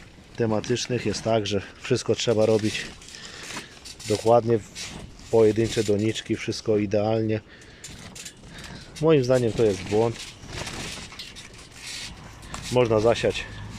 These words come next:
czy to groch, czy O, czy cukinie w takie właśnie pojemniki. Tu jest doniczka, tu jest jakiś tam pojemnik, nawet nie wiem po czym.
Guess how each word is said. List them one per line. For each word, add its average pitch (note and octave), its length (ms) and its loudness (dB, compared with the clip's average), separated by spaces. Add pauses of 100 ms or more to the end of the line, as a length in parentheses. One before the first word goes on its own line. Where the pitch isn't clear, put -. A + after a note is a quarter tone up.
(680)
czy B2 100 4
to G#2+ 180 4
groch, G#2 440 4 (480)
czy G#2 220 -2 (2000)
O, E2 140 -8 (1000)
czy A#2+ 140 4
cukinie G#2 640 0 (260)
w - 40 -20
takie B2 320 4
właśnie G2+ 260 0
pojemniki. G#2 680 2 (680)
Tu C#3+ 80 4
jest A2+ 180 6
doniczka, A2 460 0
tu D#3+ 100 2
jest B2+ 160 4
jakiś A2 220 0
tam A2 160 0
pojemnik, A2+ 540 2
nawet A2 260 2
nie A2+ 100 6
wiem G2 160 2
po B2 160 4
czym. A2 180 -2